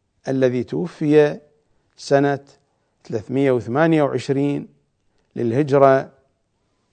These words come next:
قبل وفاة السفير الرابع بسنة،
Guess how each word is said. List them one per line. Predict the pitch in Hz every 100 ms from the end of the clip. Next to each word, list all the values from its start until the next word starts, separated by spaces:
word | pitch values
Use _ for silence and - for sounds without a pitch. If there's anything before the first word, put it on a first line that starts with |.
| _ _ _ _ _ _ _ _ _ _ _ _ _ _ _ _ _ _ -
قبل | 156 147 147 127
وفاة | 123 120 151 151 147 - - _ _ _ _ _ -
السفير | 110 - 104 151 151 143
الرابع | 135 135 131 117
بسنة، | 117 - 120 95